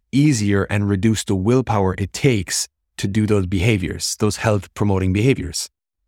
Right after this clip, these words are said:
If you just have the same time you go to bed, the same foods you're eating for breakfast, I know it's monotonous sometimes, but it can actually make it a lot easier and it doesn't take as much willpower.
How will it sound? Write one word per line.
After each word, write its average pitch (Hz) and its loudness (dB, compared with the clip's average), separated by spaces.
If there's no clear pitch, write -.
If 87 -4
you 107 0
just 113 0
have 104 -2
the - -2
same 131 0
time 113 0
you 110 0
go 110 2
to 110 0
bed, 95 0
the 104 -2
same 113 0
foods 117 0
you're 107 0
eating 101 0
for 104 -2
breakfast, 92 -4
I 110 0
know 123 4
it's - -4
monotonous 110 2
sometimes, 98 -2
but 98 -2
it - -4
can 107 -2
actually 113 -2
make 107 0
it 98 0
a 95 0
lot 98 -2
easier 127 0
and 101 0
it 95 -2
doesn't 110 0
take 104 -2
as 98 -4
much 104 -4
willpower. 104 -2